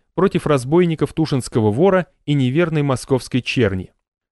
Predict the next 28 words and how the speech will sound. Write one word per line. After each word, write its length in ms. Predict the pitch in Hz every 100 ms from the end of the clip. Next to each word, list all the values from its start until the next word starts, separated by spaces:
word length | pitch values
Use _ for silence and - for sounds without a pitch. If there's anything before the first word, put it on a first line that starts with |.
| _ -
После 260 | 202 -
принципиального 720 | 196 190 180 175 180 147 123 120
согласия 500 | 139 127 120 - 120
поляков 460 | 127 123 117 117
на 140 | 127 127
избрание 440 | 117 123 107 104
Владислава, 680 | 101 107 110 - 190 196 185 - _ _
все 160 | - 220
остальные 420 | 214 185 180 190
проблемы 480 | 160 147 156 202 175
казались 460 | 156 147 175 147
боярам 400 | 120 135 156 151
маловажными 840 | 143 143 120 107 170 165 175 170 147 _ -
и 80 | 170
легко 320 | 180 - 240
разрешимыми 800 | 165 147 135 - 202 190 185 - _
при 160 | - 147
личной 340 | 156 180 156
встрече 540 | 131 - 147 185 - 170 _
с 120 | -
Сигизмундом 680 | 175 135 117 117 123 120 117
вторым. 460 | - 127 110 92 - _ _ _ _ _ _ _ _ _ _
Намерение 440 | 131 175 220 202 196
Сигизмунда 600 | - 160 147 185 202 175
самому 400 | - 175 175 147
занять 320 | 123 120 107
московский 500 | 123 - 123 - 113
трон 300 | - 170 202